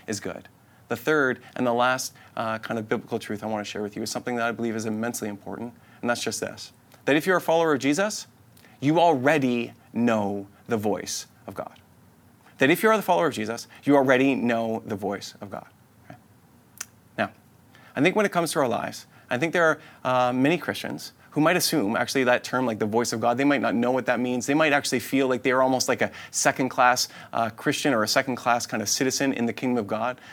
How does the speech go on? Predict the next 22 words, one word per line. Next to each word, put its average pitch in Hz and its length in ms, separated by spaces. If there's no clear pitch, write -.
That 131 120
sometimes 175 520
we 147 80
give 156 120
this 151 140
impression 143 380
that 107 120
some 147 160
Christians 147 300
are, 120 80
like, 117 140
superstars 156 500
and 135 80
other 131 140
people 143 240
aren't 123 160
sure 139 160
what's 123 180
going 117 240
on 123 240
or - 100
whatever. 123 440